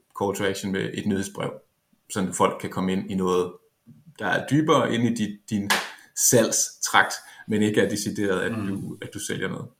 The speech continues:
Speaker 1: Så sådan tænker jeg, øh, og
Speaker 2: Mm.
Speaker 1: jeg er ikke helt i mål nu, men jeg kæmper for at gøre den så skarp som muligt.
Speaker 2: Helt sikkert.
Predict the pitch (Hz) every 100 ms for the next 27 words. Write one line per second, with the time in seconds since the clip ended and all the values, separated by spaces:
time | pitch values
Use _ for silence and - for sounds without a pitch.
0 | _ - 110 165 139 127 127 107 98 -
1 | - 92 - 101 104 - - - 135 123
2 | 110 104 104 104 98 95 - 101 - -
3 | 123 123 101 95 - 98 98 98 - -
4 | 90 - - 95 - 95 92 - - _
5 | _ _ _ _ _ _ _ _ - 113
6 | - 127 117 - 107